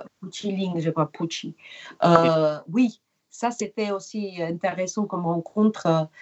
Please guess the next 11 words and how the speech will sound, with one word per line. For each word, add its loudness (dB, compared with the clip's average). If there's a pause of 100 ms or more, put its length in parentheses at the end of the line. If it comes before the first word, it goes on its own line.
(360)
euh, 6
avec 0
Jude 0
Law. 8
Euh, 6 (400)
c'était, 6
en 0
fait, 0 (100)
euh, -2
Caroline 2
Choa, 0